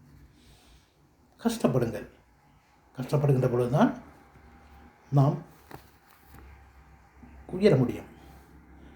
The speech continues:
ஏதாவது இப்படி நடந்துவிட்டால் அதை மீளாவு செய்யுங்கள். என்ன, ஏன் நடந்தது, எதற்காக?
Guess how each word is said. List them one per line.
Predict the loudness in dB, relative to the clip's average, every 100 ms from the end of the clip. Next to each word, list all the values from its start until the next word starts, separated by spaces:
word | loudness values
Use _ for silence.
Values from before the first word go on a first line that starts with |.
| -20 -20 -4
ஏதாவது | 4 8 10 10
இப்படி | 6 4
நடந்துவிட்டால் | 6 6 6 6
அதை | 6 8
மீளாவு | 8 10 6
செய்யுங்கள். | 4 -2 -2 -6
என்ன, | -4 -2 2
ஏன் | 2
நடந்தது, | 2 0 2 2 2
எதற்காக? | 2 0 0 0 0 -2 -6